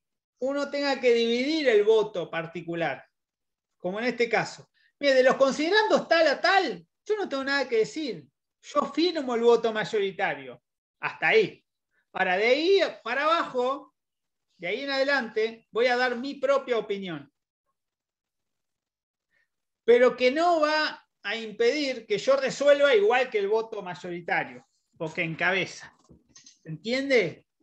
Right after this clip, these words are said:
Es como que es parcialmente propio y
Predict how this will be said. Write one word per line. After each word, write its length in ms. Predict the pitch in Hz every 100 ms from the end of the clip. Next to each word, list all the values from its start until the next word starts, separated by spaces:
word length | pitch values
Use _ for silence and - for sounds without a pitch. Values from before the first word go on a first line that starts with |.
| - - -
Es 120 | 240
como 300 | 277 254 247
que 180 | 262 294
es 220 | - - _ _
parcialmente 840 | - 247 - 269 285 349 370 - 294
propio 520 | 339 370 339 294
y 60 | 302